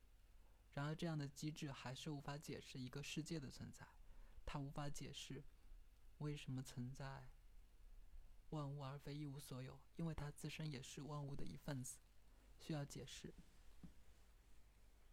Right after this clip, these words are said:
由于理解的局限，我们只能满足于这个洞见，即道德的需要和创世的力量指向同一个目标，那就是存在。柏拉图认为两者之间有着必然联系的想法，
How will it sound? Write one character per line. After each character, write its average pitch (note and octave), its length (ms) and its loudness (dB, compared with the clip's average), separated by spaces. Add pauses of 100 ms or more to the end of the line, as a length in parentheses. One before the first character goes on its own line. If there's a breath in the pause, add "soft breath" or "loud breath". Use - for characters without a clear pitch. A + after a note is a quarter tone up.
(880 loud breath)
由 F3+ 120 12
于 G3 100 12
理 E3+ 160 12
解 D#3+ 140 12
的 C#3 100 12
局 C#3 180 6
限， C#3+ 300 8
我 C3+ 100 8
们 D3 160 10
只 C#3 180 8
能 C3+ 120 12
满 C3 260 10
足 C#3+ 140 6
于 C#3+ 140 8
这 D3 160 10
个 C3+ 120 6
洞 C3 240 10
见， C#3 240 0 (280)
即 C#3 240 2
道 D#3 200 10
德 C3+ 140 6
的 C#3+ 80 6
需 E3 200 6
要 D3 140 8
和 C#3+ 160 2
创 D#3+ 300 10
世 F3+ 140 6
的 D#3 120 6
力 E3+ 200 8
量 B2 200 2 (200)
指 C3 120 6
向 C3+ 240 6
同 C3 220 8
一 C3 80 8
个 C#3+ 100 6
目 C3+ 160 8
标， C3+ 260 4
那 C#3 100 2
就 C#3 160 0
是 C#3+ 180 -2
存 C3+ 300 0
在。 C#3+ 120 0 (760 loud breath)
柏 D#3 80 8
拉 E3 100 8
图 E3 140 10
认 D#3 180 10
为 D3 80 10
两 D3 240 8
者 C3+ 160 6
之 D3 180 4
间 D#3 300 8 (540 loud breath)
有 C3+ 120 8
着 C#3+ 160 6
必 F3+ 200 8
然 C3+ 260 8
联 C3+ 180 6
系 E3 140 6
的 C#3+ 100 8
想 C3 280 4
法， C3+ 200 0